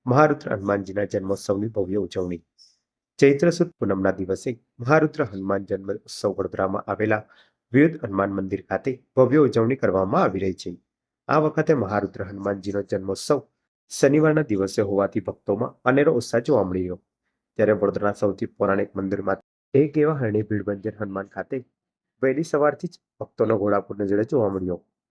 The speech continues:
વહેલી સવારથી જ હનુમાનનો જન્મ ઉત્સવની ભવ્ય ઉજવણી કરવામાં આવી. ત્યારબાદ હનુમાન ચાલીસાના પાઠ ભક્તો દ્વારા કરવામાં આવ્યા. મંદિર પ્રશાસન દ્વારા પણ ભક્તજનો માટે અલાયદી વ્યવસ્થાઓ કરવામાં આવી છે. દર્શન માટે આવનાર ભક્તોને કોઈ પણ પ્રકારની અગવડતા ન પડે તેની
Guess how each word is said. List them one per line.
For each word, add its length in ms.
વહેલી 200
સવારથી 440
જ 80
હનુમાનનો 420
જન્મ 300
ઉત્સવની 440
ભવ્ય 340
ઉજવણી 360
કરવામાં 480
આવી. 200
ત્યારબાદ 500
હનુમાન 300
ચાલીસાના 480
પાઠ 300
ભક્તો 280
દ્વારા 240
કરવામાં 480
આવ્યા. 300
મંદિર 300
પ્રશાસન 520
દ્વારા 240
પણ 220
ભક્તજનો 480
માટે 260
અલાયદી 420
વ્યવસ્થાઓ 480
કરવામાં 480
આવી 180
છે. 200
દર્શન 320
માટે 260
આવનાર 300
ભક્તોને 420
કોઈ 180
પણ 180
પ્રકારની 440
અગવડતા 480
ન 160
પડે 220
તેની 320